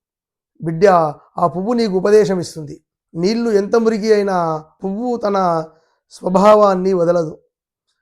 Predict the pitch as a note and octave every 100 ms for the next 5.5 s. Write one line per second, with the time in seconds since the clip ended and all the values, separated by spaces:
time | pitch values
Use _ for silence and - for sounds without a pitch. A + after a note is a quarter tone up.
0 | _ D#3+ D#3+ D#3+ F3+ E3+ F3+ F3 F#3 F3+
1 | E3 F#3+ G3+ G3+ G3+ D#3+ E3+ G3 F#3+ F#3
2 | G3 E3 - _ _ _ _ _ _ _
3 | D#3+ D3+ D3+ D#3+ F3+ F3 D#3+ F3 F3 F3
4 | F3 E3+ F3 E3 E3 E3 D#3+ D#3+ D#3 E3
5 | E3 - D#2+ -